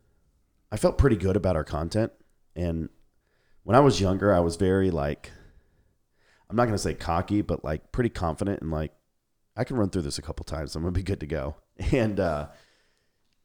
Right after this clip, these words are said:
and so I was kinda bringing some of that, uh, uh, e-, energy, and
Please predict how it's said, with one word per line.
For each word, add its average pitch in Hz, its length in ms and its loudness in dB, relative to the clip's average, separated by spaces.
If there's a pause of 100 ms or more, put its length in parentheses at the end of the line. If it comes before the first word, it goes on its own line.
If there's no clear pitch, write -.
(440)
and 107 140 -8
so 113 160 6
I 113 80 6
was - 160 -4
kinda 127 260 4
bringing 117 340 2
some 110 200 2
of 101 80 4
that, 101 440 0
uh, 92 340 0 (260)
uh, 85 300 0 (220)
e-, 78 160 -6
energy, 101 560 0 (320)
and 87 520 -4